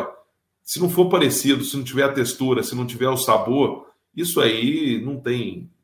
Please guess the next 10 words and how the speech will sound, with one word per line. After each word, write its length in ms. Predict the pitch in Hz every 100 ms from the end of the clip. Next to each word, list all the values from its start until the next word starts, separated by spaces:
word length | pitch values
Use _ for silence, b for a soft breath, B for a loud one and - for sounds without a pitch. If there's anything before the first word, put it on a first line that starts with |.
| _
não 140 | 107 104
tem 160 | 117
futuro, 500 | 120 - 104 101 85
né? 100 | 92
Então, 280 | 101 139 151
todos, 480 | - 180 175 107 -
você, 180 | 104 101 - - _ _ _ _
você 160 | - 104
vê 180 | 117 135
hoje, 680 | 123 135 135 151 131 -